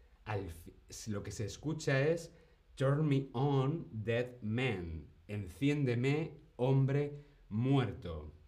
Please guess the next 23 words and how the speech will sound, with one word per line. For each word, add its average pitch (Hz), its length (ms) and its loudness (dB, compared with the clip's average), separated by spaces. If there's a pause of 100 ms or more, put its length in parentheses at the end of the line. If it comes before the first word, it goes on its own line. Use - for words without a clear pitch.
(880)
Todas 165 340 4
estas, 123 720 0 (100)
eh, 113 400 4
eh, 107 580 0
teorías, 127 880 2 (760)
eh, 107 480 2
fueron, 135 520 4
nacieron 127 840 0
en 98 140 -6
un 113 160 0
programa 107 480 -2
de 98 240 -4
radio 120 460 0
el 104 100 0
doce 120 280 0
de 110 60 0
octubre 117 460 -2
de 101 80 -2
mil 110 180 0
novecientos 110 560 -2
sesenta 90 460 -8
y 90 40 -6
nueve, 117 460 -2